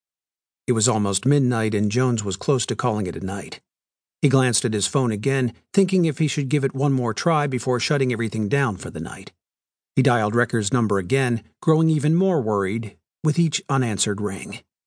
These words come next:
"Michael, if you get this, please call me," Jones said in his message. "It's been a few days since I've heard from you, and I'm, I'm just worried about you." Jones put the phone back in his pocket,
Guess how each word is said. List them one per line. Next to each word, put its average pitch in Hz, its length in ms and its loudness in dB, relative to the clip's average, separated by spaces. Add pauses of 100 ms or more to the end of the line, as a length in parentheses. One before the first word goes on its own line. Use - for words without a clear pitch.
(340)
"Michael, 156 420 2
if 160 100 -2
you 135 80 -2
get 170 220 2
this, 175 180 2
please 220 300 2
call 190 260 2
me," 107 340 -6 (380)
Jones 104 320 0
said 87 200 -2
in 80 100 -4
his 78 160 -6
message. - 460 -6 (500)
"It's 127 220 -2
been 147 160 2
a 147 40 0
few 175 200 2
days 185 280 2
since 170 220 0
I've 160 140 0
heard 226 200 2
from 165 200 0
you, 170 280 2
and 156 320 0
I'm, 151 460 0 (640)
I'm 175 220 2
just 165 220 -2
worried 165 360 2
about 127 300 0
you." 117 240 -4 (1120)
Jones 123 300 4
put 120 180 -2
the 107 80 -6
phone 107 300 0
back 110 200 0
in 101 60 -2
his 95 140 -4
pocket, 123 400 -2